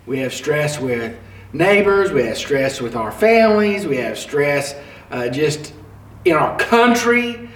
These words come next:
Uh, there's no much such thing as civility anymore where we can disagree and sit down and talk about stuff. Um, you know, we get ugly on all the different social media platforms. Don't do that, Christians.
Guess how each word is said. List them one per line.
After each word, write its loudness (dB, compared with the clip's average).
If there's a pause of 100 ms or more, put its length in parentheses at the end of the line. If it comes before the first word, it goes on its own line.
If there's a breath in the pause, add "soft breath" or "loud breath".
(280 loud breath)
Uh, -4
there's 2
no -2
much -2
such -2
thing 0
as -4
civility 4
anymore 2
where 4
we 4
can -4
disagree 2
and 0
sit -6
down -2
and -12
talk 2
about -2
stuff. -2 (380 loud breath)
Um, -12 (1000 soft breath)
you -4
know, 0
we 2
get 0
ugly 6
on -4 (200)
all 4
the 4
different -4
social 2
media 2
platforms. 0 (220)
Don't -8
do 2
that, -2
Christians. -10